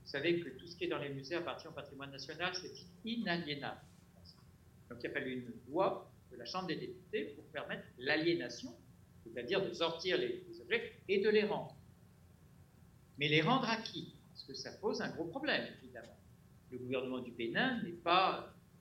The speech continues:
rien à voir avec ces objets, c'est pas lui qui les a fabriqués.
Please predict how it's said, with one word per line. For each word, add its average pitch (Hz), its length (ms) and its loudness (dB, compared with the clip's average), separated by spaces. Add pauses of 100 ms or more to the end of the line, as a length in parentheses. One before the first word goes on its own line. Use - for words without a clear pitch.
(120)
rien 160 160 -6
à 123 100 -4
voir 151 260 0
avec 110 120 -10
ces - 220 -14
objets, 185 580 0
c'est - 200 -12
pas 120 120 -6
lui 165 300 -8
qui - 120 -10
les 117 180 -12
a 147 60 -6
fabriqués. 143 640 -12